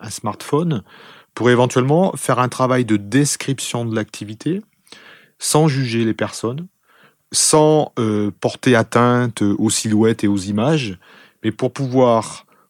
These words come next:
objectiver des éléments mêmes d'une situation de classe. Prenons au sérieux ces moments-là où on peut, à partir de traces d'activité, d'identifier, euh, des moments d'en-, d'enseignement, d'apprentissage, de repérer les,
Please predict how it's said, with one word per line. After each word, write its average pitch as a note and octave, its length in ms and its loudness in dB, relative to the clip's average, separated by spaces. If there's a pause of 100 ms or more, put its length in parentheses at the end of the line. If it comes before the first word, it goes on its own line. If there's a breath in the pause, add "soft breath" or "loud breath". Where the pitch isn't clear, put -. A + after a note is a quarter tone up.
(140)
objectiver B2 760 0
des C#3 240 0
éléments A#2+ 320 2
mêmes C3+ 460 0
d'une A#2 300 -4
situation C3 520 -6
de B2+ 160 -2
classe. - 640 -6 (1000 soft breath)
Prenons C#3+ 300 4
au C#3+ 60 2
sérieux B2 420 2
ces A#2 180 -2
moments-là A2+ 640 0 (160)
où A#2 200 0
on G#2+ 100 2 (160)
peut, A#2+ 220 2
à A2 80 0
partir A#2 600 -2 (680 loud breath)
de G#2+ 520 2
traces A#2 340 -2
d'activité, A2+ 720 -2 (440 loud breath)
d'identifier, B2+ 1160 0 (180)
euh, G#2+ 200 -2
des G#2+ 160 -2
moments A2+ 260 0
d'en-, G#2+ 320 -2
d'enseignement, A2+ 800 -2
d'apprentissage, A#2+ 960 -2
de A#2 80 -4
repérer A#2 640 2
les, G#2+ 400 -2